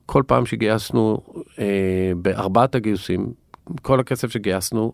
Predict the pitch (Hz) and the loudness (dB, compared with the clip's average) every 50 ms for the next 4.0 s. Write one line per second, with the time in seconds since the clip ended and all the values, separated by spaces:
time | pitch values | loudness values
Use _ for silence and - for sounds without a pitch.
0 | _ - 104 104 110 117 127 127 127 127 123 110 127 117 123 127 135 123 135 135 | _ -6 -4 -2 0 0 0 0 0 0 0 0 0 2 2 2 2 0 0 0
1 | 156 156 127 98 - 95 95 101 101 - 113 101 - 107 117 131 131 135 135 135 | 0 -2 -2 -2 -4 -4 -4 -4 -4 -4 -4 0 2 4 4 6 6 6 6 4
2 | 131 - _ _ - - _ - _ _ _ - 113 101 107 104 104 104 101 - | 2 0 _ _ -20 -20 _ -20 _ _ _ -6 0 2 2 4 4 2 2 0
3 | - 104 104 107 117 120 123 123 113 113 104 - - - - 196 151 - - | 0 0 2 4 4 4 4 4 2 0 -2 -2 0 2 2 2 2 2 -4